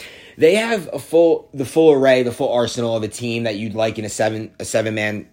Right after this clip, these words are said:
league, especially in ours, which is draft style. Um, and I think they're gonna be a tough out, the number one seed for a reason. And, um, yeah, I mean, listen, obviously I'm taking myself in this game. I think that the way, the way we played them last time,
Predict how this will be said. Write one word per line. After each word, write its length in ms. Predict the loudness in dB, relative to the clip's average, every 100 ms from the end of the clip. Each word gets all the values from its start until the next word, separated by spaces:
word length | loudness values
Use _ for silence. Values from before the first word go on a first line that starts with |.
| _
league, 300 | -4 -2 -2
especially 400 | -2 -4 -2 -4
in 80 | -4
ours, 280 | -4 -6 -6
which 160 | -10
is 80 | -8
draft 280 | -2 0 0
style. 420 | -2 -2 0 -2 -8 -18 -20 _
Um, 420 | 0 2 2 -2 -6 _ _ _ _ _ _
and 100 | 2
I 80 | 2
think 140 | 4
they're 100 | 4
gonna 80 | 4
be 80 | 6
a 60 | 4
tough 240 | 4 2
out, 240 | 2 2
the 80 | -2
number 220 | -6 -2
one 100 | -2
seed 220 | -2 -4 -2
for 120 | -2
a 40 |
reason. 480 | 0 0 0 -2 -4 _ _ _ _ -14
And, 420 | -10 -6 -6 -4
um, 640 | -2 0 0 -2 -4 -10
yeah, 260 | -2 0 0
I 100 | -2
mean, 120 | -2
listen, 240 | 0 -2 -4
obviously 460 | -2 0 0 -2
I'm 140 | -4 -4
taking 260 | -6 -6
myself 400 | -6 -6 -4 -6
in 80 | -6
this 100 | -10
game. 280 | -6 -6 -4
I 140 | -6 -6
think 320 | -4 -6 -4
that 260 | -4 -4
the 80 | -8
way, 260 | -4 -4 -4
the 120 | -4
way 220 | 0 4 4
we 100 | 4
played 300 | 2 2 2
them 160 | 0
last 280 | 0 0 0
time, 280 | -2 -2